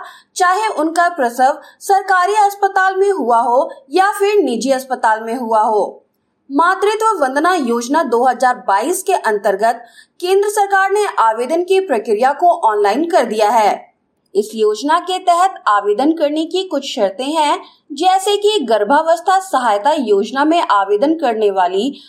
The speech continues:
गर्भवती महिलाओं की उम्र उन्नीस वर्ष से कम नहीं होनी चाहिए। इसके साथ ही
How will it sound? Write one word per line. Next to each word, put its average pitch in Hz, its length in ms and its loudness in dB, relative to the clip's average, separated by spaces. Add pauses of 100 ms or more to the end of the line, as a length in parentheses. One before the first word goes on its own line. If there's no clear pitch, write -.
(120)
गर्भवती 381 640 2
महिलाओं 277 500 0
की 370 160 -4
उम्र 277 420 0 (220)
उन्नीस 381 480 2
वर्ष 311 280 0
से 381 140 0 (120)
कम 247 140 0
नहीं 285 360 -2
होनी 311 240 0
चाहिए। 320 440 0 (500)
इसके 254 340 -4
साथ 330 400 0
ही 359 180 -4